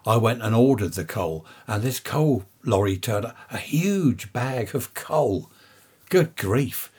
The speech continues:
It lasted <laughs> us three winters. And I thought, "I won't do that again." So we just get little bags now ourselves whenever we're out. You know, garden centres sell them, don't they? Garages everywhere sells them.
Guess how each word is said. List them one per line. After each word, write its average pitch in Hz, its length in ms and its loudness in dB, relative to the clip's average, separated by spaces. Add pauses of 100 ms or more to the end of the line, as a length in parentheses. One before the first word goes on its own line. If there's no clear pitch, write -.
(140)
It 127 160 0
lasted 139 460 0
<laughs> 101 100 2
us - 240 0
three 127 260 4
winters. 120 680 -2 (340)
And 120 180 -2
I 113 60 -2
thought, 110 220 0
"I 107 60 0
won't 151 200 4
do 135 140 2
that 113 160 0
again." 87 380 -4 (280)
So - 140 0
we 104 120 2
just 95 220 -6
get 98 200 -2
little 95 180 0
bags 82 420 -4
now 87 220 -6
ourselves 87 640 -6 (320)
whenever 95 340 -2
we're 90 160 0
out. 95 280 0
You 101 120 -4
know, 95 100 -4 (240)
garden 104 380 4
centres 92 540 -4
sell 101 280 -2
them, 95 120 -4
don't 104 120 -4
they? 85 140 -4
Garages 87 640 -2
everywhere 82 420 -4
sells 80 400 -8
them. 80 220 -12